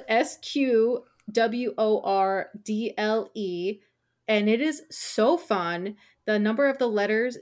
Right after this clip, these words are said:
change every time. So, um, you never know what you're gonna get the next day. And I'm having a blast with it. It is hard as fuck, though. I will say that. But, uh, go check it out. I'm having a blast with it.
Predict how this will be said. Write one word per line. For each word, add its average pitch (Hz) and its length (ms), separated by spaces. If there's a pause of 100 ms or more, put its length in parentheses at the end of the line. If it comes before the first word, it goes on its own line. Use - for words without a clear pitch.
change 202 340
every 196 240
time. 185 540 (340)
So, 185 640
um, 180 480
you 190 80
never 190 180
know 262 300
what 226 260
you're - 80
gonna 247 200
get 269 200
the 262 80
next 226 280
day. 196 480
And 185 440
I'm 190 200
having 214 240
a 190 40
blast 185 340
with 214 100
it. 233 180
It 226 160
is 202 100
hard 240 600 (120)
as 196 340
fuck, - 520
though. 180 380 (320)
I 196 40
will 185 160
say - 200
that. - 240 (1160)
But, 185 220
uh, 175 220
go 262 140
check 330 180
it 349 80
out. 339 240
I'm 233 80
having 254 260
a 240 40
blast 254 280
with 190 140
it. - 100